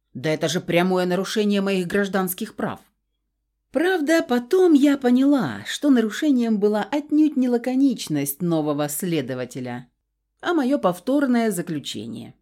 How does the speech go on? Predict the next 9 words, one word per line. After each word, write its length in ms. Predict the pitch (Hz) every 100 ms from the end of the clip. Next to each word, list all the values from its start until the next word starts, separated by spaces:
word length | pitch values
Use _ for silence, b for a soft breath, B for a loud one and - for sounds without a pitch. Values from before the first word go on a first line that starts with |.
| _ _ _ _ -
Проще 360 | 254 311 -
говоря, 360 | 190 175 175 214
я 240 | 247 202
опять 520 | - 175 170 277 285 180
оказалась 560 | - 147 165 156 147
в 20 |
обезьяннике, 880 | 151 143 139 131 107 107 104 - 104 _ -
уже 280 | 320 233 208
одна, 600 | - 180 156 143 117